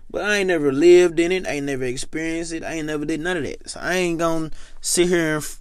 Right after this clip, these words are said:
front flake or flodge for not a soul. You hear me? I ain't gonna do none of that. But also, when it comes to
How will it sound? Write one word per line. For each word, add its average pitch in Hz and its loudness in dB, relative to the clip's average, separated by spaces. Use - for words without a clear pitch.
front 175 0
flake 170 -2
or 135 -4
flodge 143 4
for 135 -10
not 156 -2
a 98 -4
soul. 190 0
You 147 0
hear 190 6
me? - -8
I 185 -4
ain't 196 0
gonna 196 0
do 208 0
none 214 4
of 165 2
that. - -2
But 202 4
also, 190 4
when 170 0
it 165 -6
comes 165 -4
to 160 0